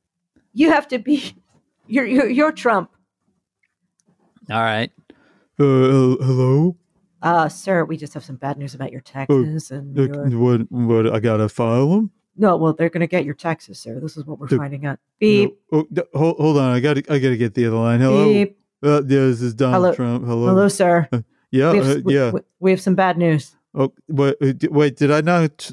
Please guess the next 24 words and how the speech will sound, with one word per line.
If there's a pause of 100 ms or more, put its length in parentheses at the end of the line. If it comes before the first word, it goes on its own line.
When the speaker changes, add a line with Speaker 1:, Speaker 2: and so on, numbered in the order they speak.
Speaker 2:
did
I
not
flip
over?
Because
that's
what
they
said
on
the
other, (120)
the
other,
hold
on
a
second.
Let
me
just
click
back.